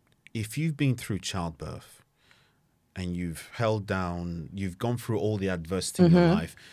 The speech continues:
Speaker 1: already by default, women are at a disadvantage to men.
Speaker 2: Yeah.
Speaker 1: It's not a level playing field already, straight away, right? And then in addition to that, you become a wife, you become a mother and all that kind of
Speaker 2: And you
Speaker 1: stuff.
Speaker 2: have to be doing
Speaker 1: Right.
Speaker 2: excusa, excusa.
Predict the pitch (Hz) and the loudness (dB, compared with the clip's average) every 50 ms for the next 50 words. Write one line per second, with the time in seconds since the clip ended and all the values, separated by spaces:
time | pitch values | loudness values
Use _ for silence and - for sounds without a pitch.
0 | - - - - - - 127 131 127 120 107 98 87 92 87 82 87 87 _ _ | -20 -20 -20 -8 0 4 6 6 8 8 6 4 2 0 -2 -2 -4 -6 _ _
1 | - - 98 107 104 98 92 - 110 104 95 90 - - 85 80 76 67 - 90 | -10 -2 0 0 0 0 0 -2 -2 -2 -2 -4 -4 -6 -6 -6 -8 -8 -10 -8
2 | 98 104 101 101 95 90 90 90 - - _ _ - 104 104 - - - - 87 | -6 -4 -4 -2 -2 -2 -4 -6 -6 -10 _ _ -2 -2 0 -2 -4 -8 -8 -8
3 | - 90 - - 90 80 82 90 85 85 - 87 80 - - - - 92 82 78 | -4 -4 -4 -4 -4 -4 -4 -4 -4 -4 -6 -6 -4 -4 -4 -2 -2 -2 -2 -2
4 | 71 71 - 90 - - 202 240 254 254 262 - - - - - - 135 127 117 | -4 -4 -6 -6 -2 2 4 4 4 2 0 -4 -4 -6 -2 0 4 4 4 4
5 | 110 104 101 87 95 87 - - 95 87 87 82 - 92 87 82 85 82 85 80 | 4 2 2 0 0 -4 -6 -4 -4 -2 -4 -4 -4 -4 -2 -2 -2 -2 -2 -4
6 | 78 67 67 - - - - 98 85 - - 80 80 73 - - - _ _ _ | -4 -6 -8 -8 -6 -4 -2 -2 -2 -2 -4 -6 -6 -6 -8 -10 -14 _ _ _
7 | _ _ - 82 85 95 110 110 - - - - - - - - - - 107 101 | _ _ -4 -2 -2 -2 -2 -4 -8 -16 -20 -20 -20 -20 -20 -12 -6 -2 -2 0
8 | 98 92 104 117 110 104 101 95 92 87 92 120 113 - 104 90 - 95 87 87 | 0 2 2 2 2 2 2 0 0 -2 -2 -4 -4 -2 -2 -4 -4 -2 -2 -2
9 | 85 87 73 76 82 90 80 82 - - 101 92 87 85 82 90 90 90 90 87 | -2 -2 -4 -6 -8 -8 -8 -8 -6 -4 -4 -2 -2 -2 -2 -2 -2 -2 -4 -4
10 | - - 73 82 - - 90 85 80 80 85 87 87 82 85 85 85 82 85 90 | -6 -8 -10 -8 -6 -6 -4 -4 -4 -2 -2 -2 -2 -2 -2 -2 -2 -2 -2 -4
11 | 90 87 87 85 - 95 87 82 - 127 127 123 120 120 123 123 - 143 123 117 | -4 -4 -4 -6 -6 -8 -8 -6 -2 0 2 2 2 2 0 0 0 0 0 0
12 | 120 123 117 127 143 143 135 135 135 135 131 131 135 117 139 - - _ _ - | 0 -2 0 2 2 4 4 4 4 2 2 2 2 0 -2 -4 -8 _ _ -2
13 | - 117 104 104 113 101 - 95 - - 113 90 92 - 113 - - - 143 139 | -2 0 2 4 4 4 4 2 2 2 2 2 2 2 0 -2 0 0 0 0
14 | - - 156 208 185 | 0 -2 -2 0 -2